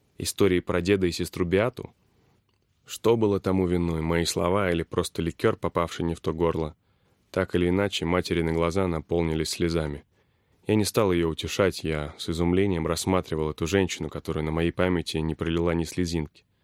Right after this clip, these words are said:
Мать казалась мне человеком весёлым и оптимистичным, порой до легкомыслия.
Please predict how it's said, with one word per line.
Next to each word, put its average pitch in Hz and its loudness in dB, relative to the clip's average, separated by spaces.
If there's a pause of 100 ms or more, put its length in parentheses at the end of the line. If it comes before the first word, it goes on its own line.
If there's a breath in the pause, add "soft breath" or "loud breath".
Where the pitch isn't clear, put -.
(460)
Мать 107 2
казалась 98 4
мне 95 2
человеком 95 0
весёлым 90 0
и - -2
оптимистичным, 80 -4 (260)
порой 82 0
до 80 0
легкомыслия. 90 -2